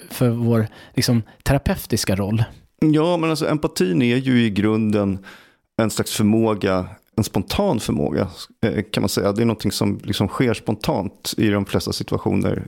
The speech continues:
Speaker 2: i alla fall på en grundläggande nivå, att man liksom känner in andras känslor. Och det gör man för att man finns tillsammans kroppsligen i rummet. Det är det mest basala, liksom, att an-,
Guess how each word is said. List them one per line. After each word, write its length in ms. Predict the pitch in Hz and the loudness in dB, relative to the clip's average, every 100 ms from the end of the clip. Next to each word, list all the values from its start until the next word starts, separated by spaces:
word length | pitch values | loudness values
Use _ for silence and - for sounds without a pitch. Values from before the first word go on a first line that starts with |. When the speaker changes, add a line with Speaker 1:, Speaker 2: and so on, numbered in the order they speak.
| - | -4
Speaker 2:
i 140 | 107 | -2
alla 80 | 98 | 0
fall 140 | 104 | -2
på 120 | 95 95 | -2 0
en 60 | |
grundläggande 640 | 98 95 90 101 104 101 | 2 0 0 0 0 0
nivå, 300 | 95 87 95 - | -2 -2 -4 -4
att 140 | 104 107 | -6 -2
man 100 | 104 | -2
liksom 160 | 98 | -2
känner 600 | - - 113 104 107 - | -2 0 0 0 0 0
in 380 | 147 107 98 107 | 0 2 0 -2
andras 440 | 107 92 90 101 - | -2 -2 -4 -4 -4
känslor. 580 | 107 98 - 135 - - - - - _ _ - | -2 -2 -2 -4 -4 -10 -18 -20 -20 _ _ -2
Och 60 | 120 | 0
det 80 | |
gör 220 | 135 131 143 | 2 0 0
man 260 | 123 107 - - _ _ - | 0 0 -4 -18 _ _ -2
för 100 | 110 | -2
att 160 | - - | -2 -6
man 120 | 117 | -4
finns 440 | 98 113 120 98 - | 0 2 2 0 -4
tillsammans 840 | 104 - 107 107 104 90 - - | -2 0 0 0 0 -2 -4 -8
kroppsligen 880 | - 104 - - - 90 90 71 92 | -2 -4 -4 -8 -4 -2 -2 0 2
i 120 | 90 | 2
rummet. 800 | 90 127 120 107 85 _ - - - | 2 2 0 -2 -6 _ -12 -12 -2
Det 120 | 104 | -2
är 40 | |
det 60 | 95 | 0
mest 460 | 92 - - - | -2 -4 -10 -10
basala, 480 | - 87 120 104 - | -4 -2 0 -2 -4
liksom, 340 | - - 92 90 | -8 -4 -4 -2
att 120 | - | -2
an-, 220 | 101 | -2